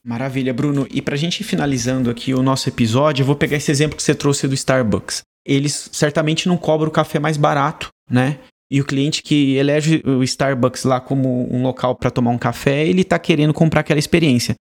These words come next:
Mas também tem muito cliente que não vê valor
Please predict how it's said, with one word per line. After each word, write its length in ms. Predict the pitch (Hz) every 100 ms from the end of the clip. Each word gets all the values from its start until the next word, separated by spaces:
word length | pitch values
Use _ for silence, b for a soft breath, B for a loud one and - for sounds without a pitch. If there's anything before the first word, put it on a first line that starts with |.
| -
Mas 180 | 170 175
também 380 | 214 202 170 208
tem 160 | 226
muito 240 | 190 220 233
cliente 300 | 220 202 -
que 100 | 202
não 180 | 220
vê 180 | 208 202
valor 520 | 190 214 190 160 165